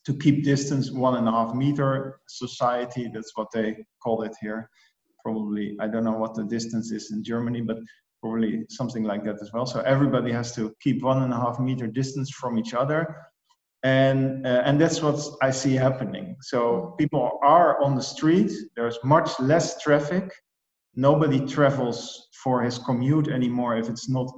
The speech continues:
really necessary. So there's much less cars. Public transport's almost empty. I have a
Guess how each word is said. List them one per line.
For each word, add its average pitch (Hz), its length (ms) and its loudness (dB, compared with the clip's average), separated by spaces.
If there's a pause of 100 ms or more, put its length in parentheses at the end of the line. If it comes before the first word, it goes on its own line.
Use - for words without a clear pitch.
really 143 340 4
necessary. 151 880 0 (440)
So - 140 -8
there's 113 120 -2
much 147 400 2
less 131 460 2
cars. 160 520 2 (380)
Public 135 380 0
transport's 147 580 2
almost 147 640 2
empty. 151 380 2
I 131 120 -2
have 131 140 -4
a 120 200 -2